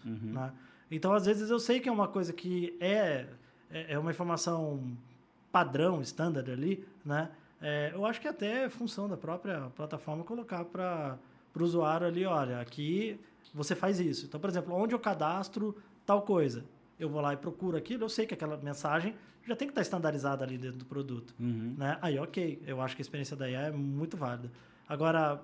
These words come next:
Speaker 2: pra você substituir uma pessoa com, com, como um vendedor consultivo hoje, eu acho que isso não tá muito longe.
Speaker 1: Não vai funcionar. É igual você pegar e colocar o cara pra, pega lá o cara que vende, eh,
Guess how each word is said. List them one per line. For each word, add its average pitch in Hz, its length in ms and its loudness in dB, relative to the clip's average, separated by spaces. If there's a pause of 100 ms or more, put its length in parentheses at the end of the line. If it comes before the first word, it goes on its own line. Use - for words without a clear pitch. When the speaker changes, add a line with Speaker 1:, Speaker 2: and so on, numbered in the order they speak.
Speaker 2:
pra 156 140 4
você 170 220 -2
substituir 185 840 2
uma 170 140 0
pessoa 170 800 0
com, 160 260 -4 (480)
com, 151 300 -6 (100)
como 170 200 4
um 170 40 2
vendedor 160 380 2
consultivo 160 760 -2
hoje, 170 280 -2
eu 131 180 -4
acho 139 180 -6
que - 60 -12
isso 151 160 -10
não 156 160 -8
tá 147 100 -8
muito 147 220 -6
longe. 135 380 -4
Speaker 1:
Não 131 180 0
vai 98 300 -4
funcionar. 95 640 -12
É - 20 -4
igual 113 320 -2
você - 100 -6
pegar 110 320 -2
e 117 40 0
colocar 131 360 0
o 120 60 0
cara 113 340 -4
pra, 120 520 0 (880)
pega 117 260 2
lá 117 80 4
o 113 60 2
cara 110 220 0
que 113 100 -6
vende, 98 840 -2 (100)
eh, 104 80 -8